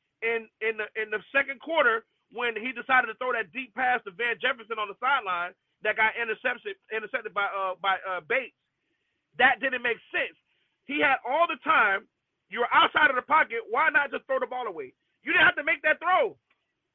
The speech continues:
And then the other interception wasn't his fault. The other interception came off Skoranic's hands. It hit him right in the hands and he dropped it. So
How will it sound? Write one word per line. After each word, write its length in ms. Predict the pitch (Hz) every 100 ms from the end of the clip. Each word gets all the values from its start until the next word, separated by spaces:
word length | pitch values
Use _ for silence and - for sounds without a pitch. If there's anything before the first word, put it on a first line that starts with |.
| _ _ -
And 140 | 262
then 240 | 262 339 320
the 100 | 269
other 220 | 285 392 370
interception 640 | 311 285 311 285 - 302 294 _ _
wasn't 320 | 175 339 330 285
his 140 | -
fault. 320 | 415 381 226 - _ _ -
The 80 | 226
other 160 | -
interception 480 | 330 302 - 302 302
came 240 | 311 302
off 160 | 302 302 _ _ -
Skoranic's 420 | 302 302 330 320
hands. 400 | 320 480 214 143 _ _ _ _ _
It 160 | - 330
hit 80 |
him 80 | 330
right 160 | 311 339
in 80 | 294
the 80 |
hands 160 | 370 339
and 80 | 311
he 80 | 285
dropped 320 | 359 - 214
it. 160 | 160 _ _ _ _ _ _ _ _ _ _ _ _ _ _ _ _ _ _ _ _
So 80 | 302